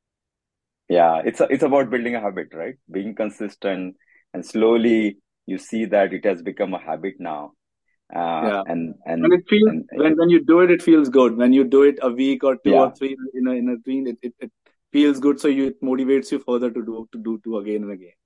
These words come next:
Speaker 1: Yeah. So the question is, do you want to build this habit? Is this a priority for you? And if it is a priority for you, are you planning ahead so that you, you know, it, you know, it does not come ac-, you know, you wake up in the morning, look at final search,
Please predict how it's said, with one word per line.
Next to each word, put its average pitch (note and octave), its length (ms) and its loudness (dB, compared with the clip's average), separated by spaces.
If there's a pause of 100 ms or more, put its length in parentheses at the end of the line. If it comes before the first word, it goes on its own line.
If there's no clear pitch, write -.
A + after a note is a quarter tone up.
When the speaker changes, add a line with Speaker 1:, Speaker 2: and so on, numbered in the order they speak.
(480)
Speaker 1:
Yeah. F2+ 300 4
So B2+ 120 -2
the C3+ 80 0
question D#3+ 400 0
is, B2+ 300 0 (300)
do B2 80 -2
you B2+ 60 2
want C3+ 220 0
to C3+ 60 -6
build A2+ 220 -8
this G#2+ 140 -14
habit? C#2+ 340 -16
Is F#2+ 180 -12
this A#2+ 160 -6
a B2+ 80 0
priority F2+ 640 -4
for D2+ 200 -10
you? C#2 340 -20
And F2+ 140 -10
if G2 120 -8
it G#2+ 100 -6
is G#2 100 -6
a A2 60 -4
priority F2+ 520 0
for E2 180 -2
you, D#2+ 300 -10 (140)
are F2 240 2
you G#2 260 -6
planning F#2 480 -6
ahead D#2+ 420 -12 (400)
so G2 180 -6
that F#2+ 280 0
you, G2 200 -10
you F#2+ 100 -2
know, A2+ 120 -2
it, F#2+ 120 -6 (160)
you F#2 80 -8
know, G2 100 -6
it G#2+ 120 -6
does G#2 160 -2
not A2+ 260 -4
come F#2+ 180 -8
ac-, - 240 -16
you F#2+ 100 -10
know, F#2+ 140 -10 (100)
you F2+ 260 -12
wake G#2+ 200 0
up B2+ 80 -2
in B2 80 0
the A#2+ 60 0
morning, A2 400 0
look G#2 140 -8
at G#2+ 160 -2
final G2 280 -6
search, G2 220 -10